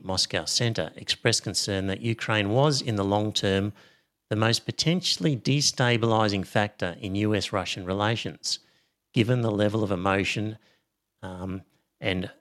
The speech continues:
neuralgia triggered by its quest for nato membership. Because membership remained divisive in Ukrainian domestic politics, it created an opening for Russian intervention.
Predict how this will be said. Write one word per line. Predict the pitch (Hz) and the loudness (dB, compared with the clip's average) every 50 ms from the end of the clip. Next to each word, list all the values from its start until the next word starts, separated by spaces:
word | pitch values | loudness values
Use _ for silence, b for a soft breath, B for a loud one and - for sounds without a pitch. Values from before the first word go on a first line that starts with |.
| _ _ _ - | _ _ _ -6
neuralgia | - 104 92 90 95 92 101 110 110 104 - - 80 87 101 - _ _ _ _ _ _ _ _ _ _ _ - | -4 -2 0 2 2 4 4 4 4 2 0 -2 -2 -4 -6 -10 _ _ _ _ _ _ _ _ _ _ _ -2
triggered | - 117 98 107 85 82 | 0 2 2 2 2 2
by | 87 82 85 90 | 2 2 2 2
its | - - - - - - | 0 -4 -6 -2 0 0
quest | - - - 92 87 - - - | -2 -2 -4 -6 -4 -4 -6 -6
for | - 98 | -6 -8
nato | 82 82 80 78 - 98 | -8 -8 -10 -10 -10 -6
membership. | 92 98 117 127 127 - - - - _ _ _ _ _ _ _ _ _ _ _ _ _ _ _ _ _ _ | -2 0 0 2 2 0 -2 -4 -6 _ _ _ _ _ _ _ _ _ _ _ _ _ _ _ _ _ _
Because | - 135 - 247 262 180 | -4 0 2 2 4 4
membership | 156 147 156 160 156 - - 135 135 | 4 4 4 4 2 2 0 0 0
remained | 117 107 107 104 107 107 110 95 95 - | 0 2 4 4 4 2 2 -2 -4 -6
divisive | - 113 98 101 107 113 135 151 - - 175 123 135 - | -6 -4 0 2 4 4 4 4 2 2 0 -2 -4 -4
in | 127 107 | -2 -2
Ukrainian | 98 95 - - 107 98 101 95 90 | -2 -2 -2 -2 -2 -2 0 -2 -2
domestic | 87 90 95 98 - - 101 - | -2 -2 -2 -2 -4 -4 -8 -6
politics, | - - 104 98 95 - 98 85 - - - | -2 0 0 0 0 -2 -6 -10 -8 -8 -8
it | 120 113 | -8 -6
created | - - 131 123 120 120 113 - 117 104 | -4 0 2 2 4 2 2 2 0 0
an | 104 107 - | 0 0 2
opening | 117 127 131 131 139 117 107 | 2 2 2 2 2 0 0
for | 104 - 110 | 0 0 0
Russian | 98 104 104 98 - - 101 | 2 2 2 0 0 -2 -2
intervention. | 101 101 98 113 110 139 165 170 - - - | -2 -2 -2 0 0 0 0 0 -2 -4 -6